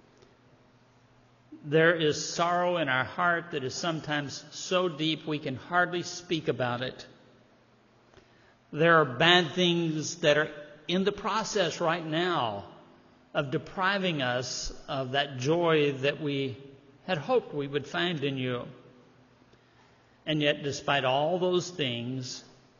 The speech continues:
a, a man stuck in a dark Roman prison, awaiting potentially his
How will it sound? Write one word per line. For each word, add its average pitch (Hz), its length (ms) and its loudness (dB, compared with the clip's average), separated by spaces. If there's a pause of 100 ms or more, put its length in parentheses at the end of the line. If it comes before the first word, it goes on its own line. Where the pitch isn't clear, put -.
(720)
a, 147 300 -2 (240)
a 156 100 -2
man 170 760 0 (720)
stuck - 640 0 (320)
in 147 180 -4
a 127 80 -4
dark 170 640 2
Roman 185 600 2
prison, 135 720 0 (1160)
awaiting 185 580 4
potentially 190 800 -2
his 156 460 -4